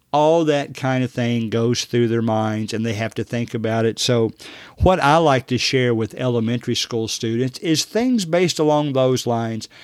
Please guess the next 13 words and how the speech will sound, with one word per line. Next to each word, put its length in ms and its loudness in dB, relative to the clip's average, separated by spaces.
They 220 2
might 320 4
be 120 4
a 80 4
little 280 6
bit 280 2
young 440 2
to 140 -4
talk 260 0
about 280 0
the 100 -8
stock 420 -2
market. 480 -2